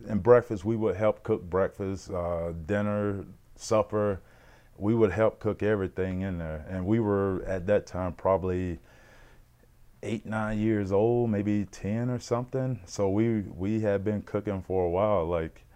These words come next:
she would assist and help and, you know, "Oh, you need to add a little bit more of this or a little bit more of that," you know, and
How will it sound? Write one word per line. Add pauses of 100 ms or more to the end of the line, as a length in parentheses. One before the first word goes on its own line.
(240)
she
would
assist
and
help
and,
you
know,
"Oh,
you
need
to
add
a
little
bit
more
of
this
or
a
little
bit
more
of
that,"
you
know,
and